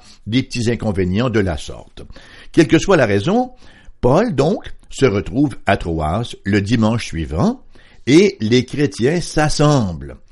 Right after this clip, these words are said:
J'ai envie de dire, les chrétiens s'assemblent comme faire se devait, parce que le dimanche matin ou le dimanche, les chrétiens s'assemblent. Et nous avons ici quelques éléments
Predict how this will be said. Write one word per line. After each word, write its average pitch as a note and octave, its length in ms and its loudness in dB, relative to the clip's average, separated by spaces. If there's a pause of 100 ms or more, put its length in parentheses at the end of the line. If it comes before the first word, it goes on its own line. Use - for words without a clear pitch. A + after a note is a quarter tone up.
(320)
J'ai C#2+ 140 -8
envie E2 220 -6
de E2 40 -8
dire, A#2+ 360 -2
les F#2 240 -4
chrétiens A2+ 480 -4
s'assemblent B2+ 640 -2 (320)
comme A#2+ 280 0
faire D#3+ 540 0
se B2+ 140 0
devait, C3 520 2
parce - 220 -8
que F2 80 -12
le D#2+ 160 -8
dimanche A#2+ 420 -4
matin E3 420 -2
ou B2+ 120 -2
le G2 100 -2
dimanche, D3 600 -2 (260)
les A#2 260 2
chrétiens G#2 480 -2
s'assemblent. B2+ 720 -4 (800)
Et G#3 500 0
nous C#3 520 2
avons D3+ 540 0 (180)
ici C3 440 -2
quelques G#2 500 -2
éléments G#2+ 580 2